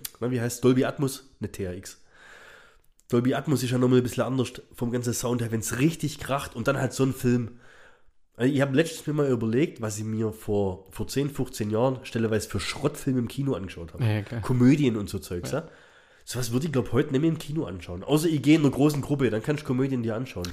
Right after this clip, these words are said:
Speaker 2: Oh, das ist jedes Mal mein Argument irgendwie, wenn Steffi einen Kinofilm, weil die mag halt diese Blockbuster meistens nicht, weißt du?
Speaker 1: Was?
Speaker 2: Ja.
Speaker 1: Das ist ja das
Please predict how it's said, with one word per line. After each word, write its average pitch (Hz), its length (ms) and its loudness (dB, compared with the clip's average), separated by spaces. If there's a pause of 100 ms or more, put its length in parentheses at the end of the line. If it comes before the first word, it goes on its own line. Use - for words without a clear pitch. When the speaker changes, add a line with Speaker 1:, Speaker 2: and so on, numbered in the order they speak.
(140)
Speaker 2:
Oh, 117 80 0
das 139 160 4
ist 147 160 0
jedes 175 340 2
Mal 151 260 2
mein 143 200 2
Argument 135 560 2
irgendwie, 135 260 -2
wenn 123 140 0
Steffi 135 340 -2
einen 123 140 2
Kinofilm, 127 360 0
weil 110 120 4
die 127 80 -2
mag 147 180 2
halt 127 100 0
diese 120 140 2
Blockbuster 110 560 -2
meistens 104 400 -6
nicht, 107 160 -6
weißt 117 240 -4
du? 120 100 -2
Speaker 1:
Was? 185 280 6 (240)
Speaker 2:
Ja. 131 640 -8
Speaker 1:
Das 185 180 8
ist 185 120 4
ja 170 80 10 (340)
das - 560 8